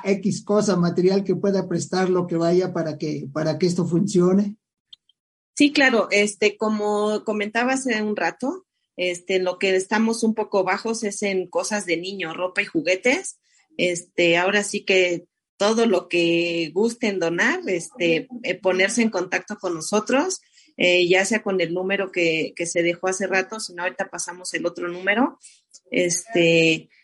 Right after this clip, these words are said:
Speaker 2: y pues sí, la recomendación, ¿no? La súper recomendación. Este evento, como bien decimos, es un evento pensado en los chavitos,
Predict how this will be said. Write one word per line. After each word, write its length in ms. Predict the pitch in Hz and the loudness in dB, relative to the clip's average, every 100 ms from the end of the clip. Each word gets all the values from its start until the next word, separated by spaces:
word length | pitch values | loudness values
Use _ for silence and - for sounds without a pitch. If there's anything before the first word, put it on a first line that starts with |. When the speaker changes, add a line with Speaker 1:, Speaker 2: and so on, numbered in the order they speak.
| _ - | _ 0
Speaker 2:
y 160 | 202 | 2
pues 220 | 202 196 | 4 2
sí, 240 | - 233 233 | 4 4 6
la 200 | 208 190 | 4 2
recomendación, 960 | 185 185 185 185 180 185 175 208 202 | -2 0 0 0 -2 -4 -2 -4 -2
¿no? 100 | 190 247 | -2 -2
La 160 | 185 | -2
súper 280 | 196 208 208 | -4 -6 -6
recomendación. 640 | 180 156 156 160 - 190 - | -6 -12 -18 -14 -12 -12 -4
Este 320 | - 226 262 | -2 2 4
evento, 460 | 240 226 226 247 240 | 4 4 2 0 -2
como 280 | 180 165 165 | -4 -6 -4
bien 240 | 190 196 | -4 -2
decimos, 600 | 208 202 220 208 247 269 _ _ _ - | -2 0 0 0 -4 -8 _ _ _ 0
es 200 | 208 226 | 2 4
un 140 | 220 | 4
evento 500 | 202 190 190 202 196 | 4 4 2 0 0
pensado 400 | 180 165 185 190 | 0 0 2 2
en 100 | 196 | 2
los 120 | 156 | 0
chavitos, 800 | - 151 180 190 160 147 - - | -2 -2 -2 -2 -4 -4 -10 -14